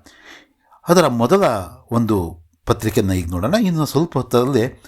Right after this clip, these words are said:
ನಾವೇನ್ ಮಾಡೋಣ, ಎರಡನೇ ಪತ್ರಿಕೆ. ಇದು ಸಬ್ಜೆಕ್ಟ್ ಕೋಡ್ ಸಿಕ್ಸ್ಟಿ ಒನ್ ಎಚ್, ಮೂರು ಗಂಟೆ ಪತ್ರಿಕೆ, ಎಂಬತ್ತು ಅಂಕಗಳಿಗೆ. ಮತ್ತೆ ಇಲ್ಲಿ ಸೂಚನೆಗಳು ಕೊಟ್ಟಿದ್ದಾರೆ ನೋಡ್ರಿ. ಒಟ್ಟು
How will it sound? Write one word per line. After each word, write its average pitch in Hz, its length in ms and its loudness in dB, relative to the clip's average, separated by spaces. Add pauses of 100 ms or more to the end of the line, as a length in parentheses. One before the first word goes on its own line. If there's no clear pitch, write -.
(160)
ನಾವೇನ್ 113 220 2
ಮಾಡೋಣ, 104 220 0
ಎರಡನೇ 98 320 0
ಪತ್ರಿಕೆ. 80 360 -8
ಇದು 170 340 2 (340)
ಸಬ್ಜೆಕ್ಟ್ 123 440 0
ಕೋಡ್ 92 280 -4
ಸಿಕ್ಸ್ಟಿ - 340 -6
ಒನ್ 104 160 2
ಎಚ್, 98 520 -6 (320)
ಮೂರು 135 180 6
ಗಂಟೆ 107 220 -4
ಪತ್ರಿಕೆ, 98 760 -4
ಎಂಬತ್ತು 147 480 2
ಅಂಕಗಳಿಗೆ. 85 680 -6 (260)
ಮತ್ತೆ 185 260 2
ಇಲ್ಲಿ 147 340 0
ಸೂಚನೆಗಳು 175 500 0
ಕೊಟ್ಟಿದ್ದಾರೆ 92 380 -2
ನೋಡ್ರಿ. 101 480 -2 (420)
ಒಟ್ಟು 240 600 0